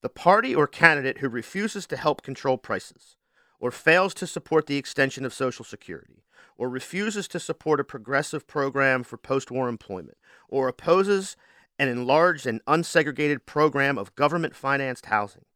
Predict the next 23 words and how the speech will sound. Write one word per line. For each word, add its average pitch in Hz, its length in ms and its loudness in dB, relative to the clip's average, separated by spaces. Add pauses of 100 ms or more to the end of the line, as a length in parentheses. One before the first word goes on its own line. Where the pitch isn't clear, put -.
(400)
or 147 160 4
seeks 180 360 -2
to 196 120 2
destroy 156 480 -2
organized 131 540 0
labor, 98 360 -12 (520)
is 135 200 -4 (120)
as 123 240 0
much 156 280 2
an 120 120 -6
enemy 143 400 -4
of 110 160 -6
the 113 60 -8
Negro 131 520 0 (320)
as 110 200 -8
he 151 280 -6
who 127 160 -8
would 110 160 -10
prevent 107 460 -6
the 101 60 -14
Negro 98 400 -6
from 80 220 -12
voting." 76 340 -10